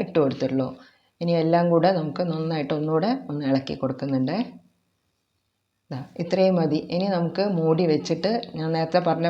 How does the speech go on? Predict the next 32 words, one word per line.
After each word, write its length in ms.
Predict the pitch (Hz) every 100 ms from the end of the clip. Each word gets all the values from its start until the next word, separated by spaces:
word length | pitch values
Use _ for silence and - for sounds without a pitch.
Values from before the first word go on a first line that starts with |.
| 165
പോലെ 180 | 170 226 185
മീഡിയത്തിൽ 480 | 160 151 170 170 170
നിന്നും 200 | 165 170 185
താഴെയുള്ള 520 | 165 165 180 180 160 180 -
ഫ്ലെയിമിലേക്ക് 500 | 156 156 160 160 156
ആക്കി 180 | 143 151 156
വെച്ചിട്ട് 340 | - 156 226 269 - - - -
മൂടി 220 | 160 156 151
വെച്ച് 180 | 147 190
നമുക്ക് 280 | 165 151 196 247 - -
വേവിച്ചെടുക്കാം. 640 | 147 135 135 139 - 127 127 - - -
അപ്പോൾ 160 | 180 208 185
ഇതിന്ന് 280 | 190 196 208 185
ആവി 180 | 185 196
വെള്ളം 200 | 208 214 190
ഇറങ്ങി 220 | 185 190
വരും. 200 | 160 120 - - 156
അപ്പോൾ 180 | 156 185 175
അതുകൂടെ 320 | 185 185 214 -
അതിലേക്ക് 420 | 175 175 175 196 180
വീഴുന്നതാണ്. 580 | 170 170 170 151 139 165 170
അപ്പോൾ 160 | 190 196
ഇടയ്ക്ക് 320 | 190 - 247 208
നമ്മൾ 180 | 185 185
ഇതുപോലെ 300 | 165 180 175
ഒന്ന് 140 | 175 175 175
തുറന്നിട്ട് 480 | 160 175 175 190 262 - - - -
ആ 60 | 160 165
വെള്ളവും 320 | 170 170 185
കൂടെ 160 | 190 190
ഒന്ന് 160 | 190 175
ഡ്രൈ 160 | 175